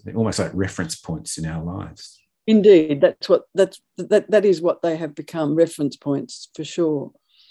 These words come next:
Speaker 1: Um, talking about other reference points, there's one particular one in your book, and, and it kind of parallels this journey along the Tamar River. "I'm searching my books for bridges." Were bridges part of that journey? How did bridges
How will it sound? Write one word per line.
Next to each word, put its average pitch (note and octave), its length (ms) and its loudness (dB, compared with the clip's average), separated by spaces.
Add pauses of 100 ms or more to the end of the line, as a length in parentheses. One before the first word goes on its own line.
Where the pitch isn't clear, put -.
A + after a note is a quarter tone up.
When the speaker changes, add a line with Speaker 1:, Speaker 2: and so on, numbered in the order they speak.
(160)
Speaker 1:
Um, - 220 -8
talking G3 220 -6
about D3 240 -4
other E3 180 -4
reference - 400 -6
points, - 240 -8
there's E3 160 -8
one G#3+ 140 -2
particular F3+ 500 -4
one F#2+ 220 -4
in F2 140 -6
your F2+ 220 -6
book, D#3 280 -8
and, A2+ 260 -6
and A#2+ 100 -4
it C3+ 140 -12
kind A3+ 160 -8
of E3+ 80 -8
parallels A#2 460 -2
this - 340 -6
journey G#2 640 0 (140)
along G2 200 -4
the F2 80 -6
Tamar F#2 440 -6
River. F#2+ 320 -4 (340)
"I'm D#3 160 2
searching F3 400 -2
my D3 160 0
books C#3 340 -6
for C#3 140 -4
bridges." A#2 920 -4
Were C#3+ 220 2
bridges D3 400 2
part C3 280 -4
of C3 80 -12
that C3 180 -2
journey? E3 480 -2
How D3+ 100 -8
did C#3 200 -8 (100)
bridges G2+ 680 -2